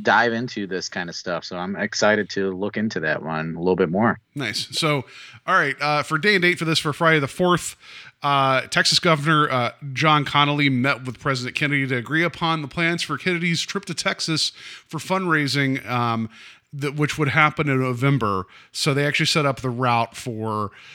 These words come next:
Speaker 2: uh, his, uh, Texas fundraising event that would actually happen that would result in, uh, the day in which he was assassinated. So that's a bummer to, to say that, but that's what happened this day. And then also the sixth, um,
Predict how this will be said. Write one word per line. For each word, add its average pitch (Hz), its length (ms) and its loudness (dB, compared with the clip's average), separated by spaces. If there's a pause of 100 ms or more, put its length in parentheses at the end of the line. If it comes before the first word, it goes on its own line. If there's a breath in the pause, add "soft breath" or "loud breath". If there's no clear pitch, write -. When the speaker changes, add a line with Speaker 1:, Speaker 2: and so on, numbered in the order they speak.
(200 loud breath)
Speaker 2:
uh, 117 120 -4
his, 120 320 -2
uh, 113 280 -2
Texas - 380 -4
fundraising 113 480 -2
event 107 260 -4
that 113 100 -4
would 104 100 -4
actually 107 260 -4
happen 107 380 -4
that 101 120 -6
would 98 140 -12
result 104 400 -6
in, 98 300 -8 (440 loud breath)
uh, 107 160 -4
the 104 120 -6
day 107 180 0
in 107 80 -2
which 104 160 -6
he 113 60 -4
was 92 100 -8
assassinated. 98 640 -4
So 120 140 -4
that's 117 440 -2
a 113 60 -8
bummer 98 420 -6 (180)
to, 92 200 -6
to 92 320 -10
say 95 200 -6
that, 92 200 -8
but 104 100 -10
that's 107 200 -6
what 110 80 -8
happened 113 320 -4
this 95 120 -8
day. 98 200 -4
And 104 100 -6
then 123 80 -4
also 214 540 2 (480 loud breath)
the 151 160 -4
sixth, - 680 -2 (380 soft breath)
um, 151 500 4